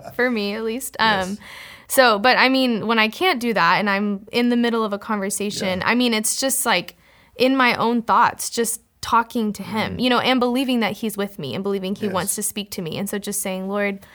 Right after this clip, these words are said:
Speaker 2: I feel really overwhelmed right now. What do you wanna say to me?" And just
Speaker 1: Yeah.
Speaker 2: listening. And I mean, I guess, um, you have to be pretty good at multitasking, I guess,
Speaker 1: Sure.
Speaker 2: when you're actually listening to someone
Speaker 1: Sure.
Speaker 2: talk at the same time. But it's real, you know, and he'll really
Speaker 1: Yes.
Speaker 2: speak to you, and he can really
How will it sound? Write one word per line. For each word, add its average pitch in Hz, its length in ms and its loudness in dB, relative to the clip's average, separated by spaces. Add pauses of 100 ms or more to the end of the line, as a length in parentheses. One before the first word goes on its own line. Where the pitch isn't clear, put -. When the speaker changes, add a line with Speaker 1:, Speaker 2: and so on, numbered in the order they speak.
(300)
Speaker 2:
I 214 100 -6
feel 226 320 -4
really 185 300 -4
overwhelmed 180 440 -8
right 175 160 -10
now. 180 300 -12 (180)
What 190 120 -8
do 190 60 -6
you 190 40 -6
wanna 185 160 -8
say 190 180 -8
to 196 80 -14
me?" 202 360 -12
And 233 120 0
just 233 220 -2
Speaker 1:
Yeah. 226 60 0
Speaker 2:
listening. 185 400 -4
And 180 120 -4
I 202 100 0
mean, 208 160 0
I 185 120 0
guess, 202 380 -6
um, 196 200 -8
you 220 180 -6
have 208 120 -8
to 208 80 -10
be 202 100 -8
pretty 196 220 -10
good 208 120 -10
at 226 100 -8
multitasking, 220 760 -10
I 185 80 -8
guess, 208 180 -6
Speaker 1:
Sure. - 100 -10
Speaker 2:
when 202 100 -4
you're 175 100 -4
actually 190 320 -6
listening 190 340 -6
to 202 100 -2
someone 202 320 -4
Speaker 1:
Sure. 226 80 -2
Speaker 2:
talk 247 100 0
at 262 80 -4
the 269 60 -2
same 247 200 -2
time. 294 280 4
But 254 180 6 (320)
it's 277 180 6
real, 294 380 6
you 262 100 2
know, 269 120 6
and 285 100 2
he'll 302 160 0
really 254 240 0
Speaker 1:
Yes. 277 80 -2
Speaker 2:
speak - 300 -6
to 247 100 -4
you, 190 180 -2
and 190 140 0
he 226 100 0
can 208 220 -4
really 190 480 -2